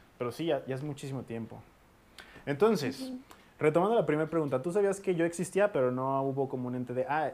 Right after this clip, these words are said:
Speaker 1: tal día me acordé que este mono existe"?
Speaker 2: No, y es que también, también era como que habían booktubers, que yo creo que todavía me tiene que pasar, que es como, "¿Y usted no sabe de tal persona?" Y yo,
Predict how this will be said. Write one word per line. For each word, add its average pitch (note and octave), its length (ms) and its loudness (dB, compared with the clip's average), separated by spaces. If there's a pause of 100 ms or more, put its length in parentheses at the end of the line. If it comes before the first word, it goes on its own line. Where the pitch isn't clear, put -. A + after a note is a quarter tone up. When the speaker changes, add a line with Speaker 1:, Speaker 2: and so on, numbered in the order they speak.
(120)
Speaker 1:
tal D3 180 0
día D3 120 0
me C#3+ 120 -4
acordé A2+ 300 -2
que A#2 120 -6
este A2 240 -6
mono D3+ 260 -6
existe"? - 380 -14 (880)
Speaker 2:
No, C4 320 0 (140)
y B3 120 0
es B3 140 4
que D4+ 140 -4
también, C4 1000 -2 (680)
también A#3 300 0
era C#4+ 140 0
como A#3 600 4 (680)
que A3 220 6
habían A3+ 720 6
booktubers, D4 640 0
que - 140 -12
yo G#3 100 -6
creo B3 160 -2
que F#4+ 80 -6
todavía G#3+ 300 2
me A#3 100 -2
tiene C4 180 -2
que - 80 -4
pasar, A3 360 2
que A#3+ 80 2
es A3+ 60 -8
como, G#3+ 140 0
"¿Y - 40 -4
usted C#4 180 -2
no F4+ 100 2
sabe F#4+ 320 4
de F4+ 80 4
tal D4 140 -2
persona?" C4+ 320 -4
Y - 20 -4
yo, F3+ 140 -4